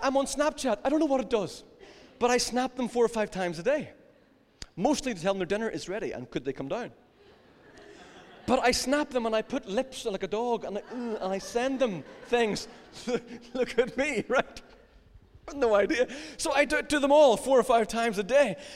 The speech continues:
And I take them on dates, even Peter. It's called hanging with him. It's just hanging out. Uh, so hanging with big lad. Uh, and so I go out, I date them all and I put them on Instagram because I forgot to put one of them on Instagram once. It was Sarah. I took her,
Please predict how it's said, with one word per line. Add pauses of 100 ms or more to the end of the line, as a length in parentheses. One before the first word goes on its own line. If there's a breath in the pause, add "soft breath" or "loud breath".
(160 loud breath)
And
I
take
them
on
dates,
even
Peter.
It's
called
hanging
with
him.
It's
just
hanging
out.
Uh, (640 loud breath)
so
hanging
with
big
lad. (180)
Uh,
and
so
I
go
out,
I
date
them
all
and
I
put
them
on
Instagram
because (380 loud breath)
I
forgot
to
put
one
of
them
on
Instagram
once. (920 soft breath)
It
was
Sarah.
I
took
her,